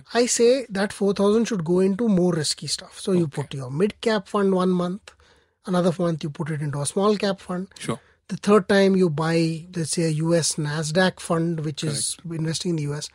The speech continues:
Speaker 2: Yeah.
Speaker 1: Spread that out into riskier investments, which you feel are not, you know, so sixty percent is relatively in larger caps in India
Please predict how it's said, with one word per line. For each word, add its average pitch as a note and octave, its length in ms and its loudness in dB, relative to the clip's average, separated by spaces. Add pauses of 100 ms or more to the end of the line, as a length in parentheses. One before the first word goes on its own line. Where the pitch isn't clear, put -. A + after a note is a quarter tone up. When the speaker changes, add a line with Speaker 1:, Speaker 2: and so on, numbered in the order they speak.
Speaker 2:
Yeah. B2 180 -14 (300)
Speaker 1:
Spread A3+ 480 4 (120)
that G#3+ 160 4
out D#3 380 2
into F3+ 280 0
riskier F3+ 480 0
investments, F3 640 -2
which F3 200 -6
you G#3+ 220 0 (540)
feel C4 420 2 (120)
are G3+ 220 2
not, F#3+ 340 2
you D#3+ 60 -4
know, F3 60 -2
so A3+ 160 4
sixty - 340 0
percent G#3+ 380 2
is F3 260 0
relatively F#3 560 2
in F3 100 2 (120)
larger C#3+ 280 -4
caps D#3+ 300 -6
in D#3 80 -4
India F3+ 300 -4